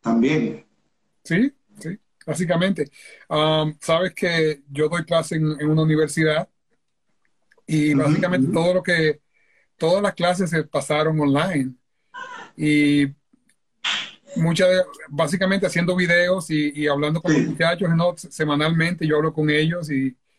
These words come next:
Speaker 2: y trato, tratamos de mantenerlo lo más que se puede, pero es, ha sido difícil, sobre todo en el área de la música, con ensambles y, y, y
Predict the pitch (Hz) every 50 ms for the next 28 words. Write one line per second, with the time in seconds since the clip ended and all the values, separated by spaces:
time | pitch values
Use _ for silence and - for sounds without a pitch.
0 | _ _ _ _ _ _ _ _ _ _ _ _ - - 139 - 147 147 143 165
1 | 170 170 - - 165 151 160 160 175 180 185 185 185 180 185 180 180 196 240 233
2 | 196 - - _ _ _ _ _ _ _ - 151 151 135 151 151 151 175 165 170
3 | 160 139 143 156 175 190 180 160 139 - 151 143 151 151 156 - - 139 151 185
4 | 180 180 190 175 170 185 180 196 156 170 151 143 135 160 156 165 170 165 160 156
5 | 165 160 165 160 156 147 147 156 170 165 - 151 139 - 143 - _ _ _ _
6 | _ - - _ _ _ _ _ _ _ - 165 151 147 147 147 147 143 139 -
7 | 165 165 170 170 170 160 160 160 156 - - 147 143 147 147 151 147 147 143 143
8 | 139 139 139 139 139 143 - _ - 156 143 143 139 139 143 156